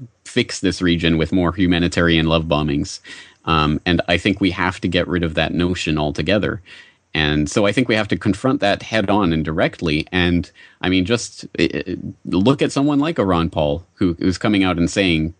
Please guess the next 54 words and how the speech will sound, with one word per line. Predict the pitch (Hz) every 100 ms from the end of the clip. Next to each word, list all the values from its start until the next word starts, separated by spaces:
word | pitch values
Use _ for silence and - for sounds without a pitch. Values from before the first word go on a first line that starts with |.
| -
um, | 82 76 71
who's | 90 104 95
been | - 113 98
consistently | 95 - - 101 80 87
against | 85 170 -
this | 76 90 87
and | 82
who, | 101 85 -
who | 90
has | 87
said | - 123 92
many | 87 85
times | 90 85
in | 85
the | 85
past | 139 82 -
about | 80 78 73
how | 85 76 - - - -
it's | 92 - 98
never | 98 92
going | 90 85
to |
be | 82
solved | 82 85 78 76 -
by, | 76 76 82 -
by | 82 78
more, | 82 80 78 -
uh, | 78 78 - -
military | 87 87 82 80 78
intervention. | 76 85 123 135 73 73
This | 90
is | 92 90
what | 82
caused | - 80 78
the | -
problem | 85 73 78
in | 73
the |
first | 76 90 90
place. | 73 76 - - - - - -
I | 92
mean, | 90
it's | 87
just | 117 -
craziness | - 107 104 92 73 76 -
what's | 76 80
happening | 78 76 73
there. | 76 76 -
And, | 85 82 80 80
uh, | 82 78
and | 82 92 95
the | 92
idea | 92 110 120
that | 110 101